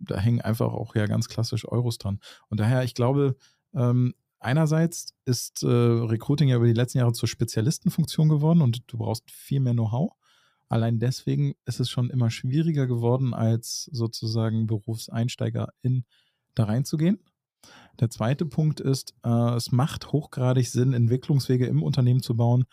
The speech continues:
wo nicht Recruiting das erste Glied ist, sondern vielleicht auch im, in einem H-R-Entwicklungsweg erst an einer späteren Stelle Recruiting kommt, vielleicht auch vor Personalleitung. Letzter Punkt, den ich noch mit,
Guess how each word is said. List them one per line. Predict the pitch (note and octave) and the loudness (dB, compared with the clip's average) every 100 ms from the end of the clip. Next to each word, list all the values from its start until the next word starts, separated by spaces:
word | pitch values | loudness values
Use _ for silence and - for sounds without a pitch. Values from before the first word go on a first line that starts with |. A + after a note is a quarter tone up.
| - - _ _ | -10 -20 _ _
wo | A2 A2+ A#2 A#2 | 0 4 4 4
nicht | A#2+ C3 - | 2 0 -8
Recruiting | A#2 - - D3+ C#3 A#2 | -14 -6 -2 0 2 4
das | G#2+ - | 2 0
erste | - G#2 - - | -2 -2 -2 -4
Glied | G#2 A2 C3 | -2 -2 2
ist, | D3+ | 0
sondern | - A#2+ A#2+ | 2 2 2
vielleicht | A#2 A#2 A#2 A#2+ C#3+ C3+ | 2 2 4 4 2 -2
auch | A#2 - | -4 -4
im, | - A2+ A2+ A#2 - - _ - | -2 2 2 -2 -8 -20 _ 0
in | A#2 | 2
einem | A#2 F#2+ | 2 2
H-R-Entwicklungsweg | A2 G2+ A2+ D3 C#3+ C#3 - C#3 C#3 - A#2+ B2+ C#3 - - - | 0 2 0 2 0 -2 -2 0 2 0 2 4 2 -2 -20 -4
erst | A#2 A#2 - | 0 0 0
an | A2+ | 0
einer | A2 A2 | 2 0
späteren | - A#2+ A#2+ A#2 | -2 -4 -4 -4
Stelle | - A2+ A#2+ B2 - - _ - | -4 0 0 0 -4 -20 _ -12
Recruiting | A2 - C3+ - A2+ A#2 - _ | -10 -4 -4 0 0 -2 -6 _
kommt, | - B2 E3+ - - _ _ | -2 2 2 0 -8 _ _
vielleicht | - A#2+ A#2+ A#2 _ _ - - _ _ _ _ - | -6 -2 0 -2 _ _ -20 -20 _ _ _ _ -4
auch | G#2+ - | -2 -4
vor | - - A#2+ B2 | -8 0 2 0
Personalleitung. | - B2 A2+ A#2 A#2 A2 G2+ G2 A2 _ _ - - _ _ | -2 -2 0 2 2 0 -2 -6 -10 _ _ -20 -20 _ _
Letzter | A2+ C#3+ F3 | -2 -2 -2
Punkt, | D#3 E3+ | 0 0
den | E3+ | 2
ich | C#3+ | 2
noch | D3+ C3 | 2 0
mit, | C#3+ | 0